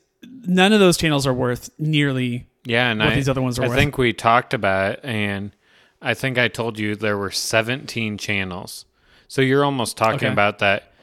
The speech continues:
Speaker 2: Those channels were almost worth a dollar a piece.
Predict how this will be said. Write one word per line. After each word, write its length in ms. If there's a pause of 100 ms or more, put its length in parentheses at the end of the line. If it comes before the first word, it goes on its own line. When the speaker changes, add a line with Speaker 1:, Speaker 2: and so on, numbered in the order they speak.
(260)
Speaker 2:
Those 260
channels 540
were 160
almost 340
worth 300
a 80
dollar 540
a 60
piece. 520